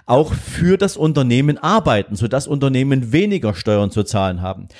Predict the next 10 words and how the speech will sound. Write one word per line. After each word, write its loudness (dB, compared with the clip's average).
Unternehmen 2
wohlgemerkt, 0
nicht 0
die -6
Unternehmer 2
selbst. 0
Auch 2
die -2
haben 2
natürlich -2